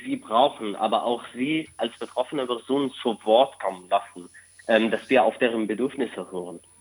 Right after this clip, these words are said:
Unsere Solidarität kann nur eine echte Solidarität sein, wenn wir allen mit diesen Solidarität mitnehmen. Wenn alle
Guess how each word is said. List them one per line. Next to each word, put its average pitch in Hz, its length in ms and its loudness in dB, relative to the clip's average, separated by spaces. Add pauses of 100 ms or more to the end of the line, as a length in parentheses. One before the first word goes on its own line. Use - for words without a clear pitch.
(120)
Unsere 143 400 4
Solidarität 127 760 0 (460)
kann 131 280 6
nur 170 360 0
eine 143 200 -4
echte 131 320 -8
Solidarität 113 760 -6
sein, 92 220 -8 (160)
wenn 131 260 4
wir 127 300 2
allen 117 320 0 (360)
mit 110 200 -6
diesen 110 260 -8
Solidarität 101 720 -6
mitnehmen. 90 440 -10 (420)
Wenn 123 300 6
alle 117 300 6